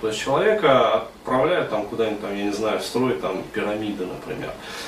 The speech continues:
Или там, я не знаю, Великую Китайскую стену, там, или там, я не знаю, там, копать карьеры, а, вот, добывать уран или там молибден. А, вот. Но,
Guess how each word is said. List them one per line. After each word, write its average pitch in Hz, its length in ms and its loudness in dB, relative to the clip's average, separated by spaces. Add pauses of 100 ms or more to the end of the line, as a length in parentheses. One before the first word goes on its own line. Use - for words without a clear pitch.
(120)
Или 113 100 6
там, 110 220 4
я 110 100 4
не 107 60 2
знаю, 107 340 2
Великую 120 320 0
Китайскую 110 540 2
стену, 101 480 -4
там, 101 260 -4
или 104 320 2
там, 101 240 0 (640)
я 101 140 0
не 104 80 2
знаю, 110 300 2
там, 90 220 -2
копать - 360 4
карьеры, 107 520 -2 (300)
а, 95 240 -2
вот, 98 280 -2
добывать 107 500 4
уран 104 340 0
или 98 200 -4
там 98 260 -2
молибден. 101 460 -2 (840)
А, 113 220 8
вот. 117 360 2
Но, 131 360 6